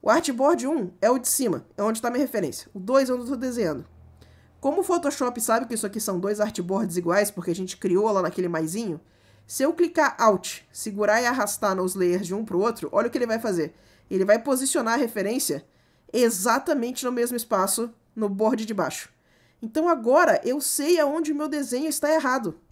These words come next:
Olha só. Agora, pra gente ter certeza, a gente vai pegar isso aqui, ó, e a gente vai começar a colocar mais próximo. Olha como é que eu deixei a cabeça dela menor, ó. Agora eu vou pegar e eu vou começar a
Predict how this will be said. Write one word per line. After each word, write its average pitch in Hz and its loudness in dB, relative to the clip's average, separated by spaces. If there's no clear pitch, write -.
Olha 254 2
só. - -2
Agora, 226 0
pra 254 -2
gente 240 -8
ter 214 -4
certeza, 254 -4
a 226 -2
gente 240 -8
vai 226 -4
pegar 208 -2
isso 190 -4
aqui, 285 -8
ó, 185 2
e 196 0
a 208 -4
gente 247 -10
vai 262 -4
começar 285 -6
a 269 -6
colocar 269 -6
mais 233 -4
próximo. 240 -4
Olha 262 0
como 294 -2
é - 0
que 269 -2
eu 247 2
deixei 240 0
a - -4
cabeça 214 0
dela 202 4
menor, 165 0
ó. 156 -2
Agora 208 -2
eu 262 2
vou 262 -6
pegar 233 0
e 247 -4
eu 254 -2
vou 220 -4
começar 226 -4
a 208 -2